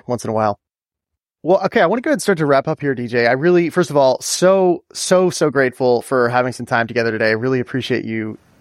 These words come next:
One thing I just wanted to ask really quick on that end of year thing, is there any particular ritual that you have that you, you think would benefit people to try on if they don't,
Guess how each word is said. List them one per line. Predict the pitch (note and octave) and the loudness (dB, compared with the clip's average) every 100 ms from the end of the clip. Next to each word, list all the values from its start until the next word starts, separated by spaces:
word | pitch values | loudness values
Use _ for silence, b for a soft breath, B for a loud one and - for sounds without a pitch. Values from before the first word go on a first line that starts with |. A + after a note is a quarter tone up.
| _ - | _ -6
One | D#3 C#4+ | 0 2
thing | D4 B3 G3 | 2 2 2
I | D3+ | 0
just | C3 E3 | -2 -2
wanted | D3 | 2
to | B2 | 2
ask | B2 G3+ G#3 | 2 0 0
really | D3 C3 | -2 -2
quick | - D#3 - | 0 -2 0
on | D#3 D#3 | 2 4
that | C#3+ | 2
end | C3 C#3 | 0 -2
of | C3 | -2
year | C3+ F3+ | -2 -2
thing, | G#3 C3 A#2 A2+ - | -2 -4 -4 -8 -4
is | D#3 C3+ | -2 2
there | F3 F#3 E3+ | 4 4 4
any | G#3+ C4+ | 2 0
particular | F#3+ - F3 E3+ D3 C#3+ C3+ C3 B2 _ _ _ - | -2 -4 -2 0 2 4 2 0 -2 _ _ _ -2
ritual | D#3+ - E3+ D#3 D3+ | -2 0 0 2 4
that | C3+ | 2
you | C3+ C#3 F3 | 0 -2 -2
have | D3 D3 D3 B2+ | 2 2 2 2
that | A#2+ | -4
you, | A#2+ B2 B2+ - | -4 -6 -8 -10
you | C#3+ C3+ | -8 -6
think | - C#3 - | -4 -4 -2
would | B2+ A2+ | -4 2
benefit | A#2+ B2 - - | 2 2 -2 -4
people | C3+ C3+ | -4 -2
to | C3+ B2+ | -2 -2
try | - A#2 | 0 2
on | B2 C3+ | 4 2
if | C3+ | 2
they | C#3+ | 0
don't, | C3 C#3+ | 0 -2